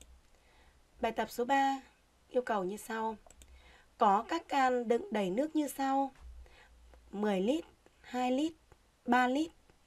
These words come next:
năm lít. Ý A, bạn Mai muốn lấy hai can để được mười hai lít nước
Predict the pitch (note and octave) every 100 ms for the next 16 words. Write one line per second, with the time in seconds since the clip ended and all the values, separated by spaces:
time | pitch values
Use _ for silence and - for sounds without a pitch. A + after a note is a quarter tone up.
0 | - B3+ B3+ C4 D#4+ - - - _ _
1 | - _ _ - G#3 - A#3 A#3 A#3 -
2 | _ _ - - _ - A#3 B3+ B3 B3
3 | B3 A#3+ G#3 A#3+ G#3 A#3+ C#4 D4+ D4 C#4+
4 | D4 C#4 - - F#3+ E3+ F#3 F3 F3+ F#3
5 | F#3 E3 F#3+ G#3+ G#3 G3 F#3 - B3 D4
6 | C#4+ D#4 E4+